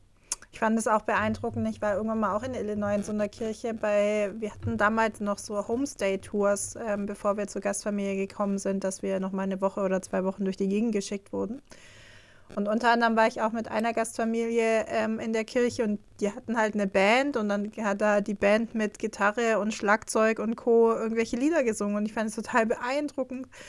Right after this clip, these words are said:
Also klar waren das Kirchenlieder und so, aber das war total cool, so ein kleines Mini-Konzert in der Kirche zu haben und halt irgendwie so dieses, in diesem Umfeld dieses Kirchliche noch mal mit Musik zu verknüpfen und nicht diese langweiligen Kirchenlieder, die keine,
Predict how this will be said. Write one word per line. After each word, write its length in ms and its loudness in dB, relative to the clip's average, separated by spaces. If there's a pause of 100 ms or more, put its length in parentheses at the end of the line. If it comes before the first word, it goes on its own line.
(320)
Also 200 -2
klar 220 4
waren 160 4
das 160 -4
Kirchenlieder 720 0
und 100 -6
so, 280 2 (420)
aber 400 4 (380)
das 200 -8
war 160 4
total 360 -2
cool, 100 4
so 80 0
ein 80 0
kleines 300 0
Mini-Konzert 640 0
in 100 0
der 80 -2
Kirche 340 -2
zu 220 -4
haben 300 2
und 180 -2
halt 180 -2
irgendwie 300 -2
so 140 -4
dieses, 560 -4 (1500)
in 160 4
diesem 380 2
Umfeld 640 2
dieses 280 -4
Kirchliche 540 0
noch 160 -4
mal 240 0
mit 200 -4
Musik 420 -6
zu 100 -8
verknüpfen 580 -6
und 180 0
nicht 280 -4
diese 200 0
langweiligen 920 0
Kirchenlieder, 760 2
die 360 0
keine, 460 0